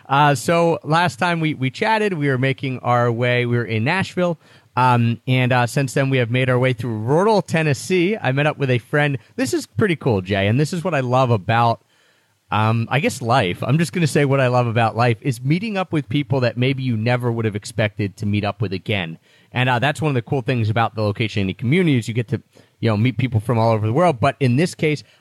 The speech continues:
I met up with a friend who I had been friends with for only three months. We went to the same university for three months before we both left. And, uh, I hadn't seen him in fourteen years, and he lived in rural Tennessee.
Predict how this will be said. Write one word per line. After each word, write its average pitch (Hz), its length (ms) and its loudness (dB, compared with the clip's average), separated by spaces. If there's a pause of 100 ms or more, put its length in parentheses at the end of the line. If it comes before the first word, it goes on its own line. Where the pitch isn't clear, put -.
I 135 120 0
met 165 100 0
up 170 140 -2
with 156 100 -2
a 143 60 0
friend 131 360 0
who 120 320 0
I 120 200 0
had 117 340 -2
been 151 160 0
friends 147 320 -2
with 113 160 -2
for - 180 -10
only 127 280 -2
three 123 400 -2
months. 127 480 -4 (240)
We 127 100 0
went 131 160 0
to - 80 -6
the 123 60 -2
same 165 500 -4
university 139 600 -4
for 120 140 -6
three 139 240 -2
months 113 280 -2
before 120 260 -6
we 110 80 -2
both 117 400 -2
left. 104 400 -4 (440)
And, 123 260 0
uh, 131 220 2
I 120 80 0
hadn't 123 300 0
seen 135 180 -4
him 131 100 2
in 110 80 -2
fourteen 139 500 -2
years, 139 280 0
and 120 100 0
he 117 80 2
lived 117 220 0
in 107 140 -2
rural 127 300 2
Tennessee. 117 640 0